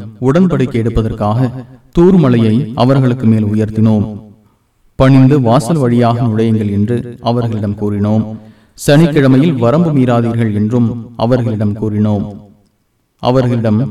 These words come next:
உறுதியான உடன்படிக்கை எடுத்தோம். அவர்கள் தமது உடன்படிக்கையை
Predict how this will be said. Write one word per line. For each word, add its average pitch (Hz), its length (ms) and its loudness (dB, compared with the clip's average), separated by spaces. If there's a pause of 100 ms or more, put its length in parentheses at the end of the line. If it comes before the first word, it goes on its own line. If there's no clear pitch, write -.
(120)
உறுதியான 135 560 0
உடன்படிக்கை 110 680 -2
எடுத்தோம். 107 380 -2 (960)
அவர்கள் 180 480 2
தமது 143 360 0
உடன்படிக்கையை 151 560 0